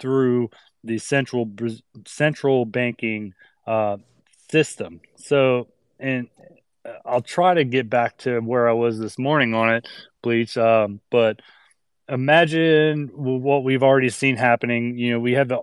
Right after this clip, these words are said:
these huge swaps in, in with, uh, Archegos and, and all these other things, these swap positions that have gone south,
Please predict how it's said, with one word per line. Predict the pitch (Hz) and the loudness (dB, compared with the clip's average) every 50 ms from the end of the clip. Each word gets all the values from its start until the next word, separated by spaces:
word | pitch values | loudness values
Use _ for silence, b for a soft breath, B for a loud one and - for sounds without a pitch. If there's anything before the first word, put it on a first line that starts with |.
| - | -6
these | - 120 120 117 - | -6 -6 -6 -6 -4
huge | - 170 175 156 - - | -2 -2 -2 -2 -4 -4
swaps | - 143 135 135 131 123 - - - | 0 4 4 4 4 2 -2 -12 -12
in, | 120 127 120 127 | -8 -6 -6 -6
in | 131 135 135 127 123 120 113 110 b b b b b b b _ | -6 -2 -2 0 0 -2 -4 -6 b b b b b b b _
with, | 120 117 120 123 120 123 | -12 -4 -2 -2 -2 0
uh, | 120 120 120 123 120 - - | -2 -2 -2 -2 -4 0 2
Archegos | 120 113 110 110 120 117 117 120 110 - - 170 151 147 147 147 143 139 139 127 - - | 4 4 4 4 2 2 0 -2 -2 -2 -2 0 4 4 4 4 6 4 4 2 0 -4
and, | 117 120 120 120 120 120 117 117 113 110 110 107 107 - | -6 -2 0 2 2 4 2 2 0 -2 -6 -10 -10 -10
and | 123 123 123 123 | -8 -6 -4 -2
all | 123 139 143 | -2 0 0
these | 139 127 131 | 0 0 0
other | 131 131 123 | 0 0 0
things, | 110 127 123 120 117 | 0 -2 -2 -2 -2
these | 113 117 110 | -4 -4 -6
swap | - - - 135 131 - | -4 -2 0 0 0 0
positions | - 120 123 127 107 120 120 110 | -4 -2 -2 -2 -2 -2 -8 -6
that | 110 107 | -6 -8
have | 104 101 | -8 -8
gone | 98 113 104 104 | -12 -12 -12 -12
south, | 104 - - 180 165 160 151 143 - | -10 -2 0 2 2 4 2 0 -2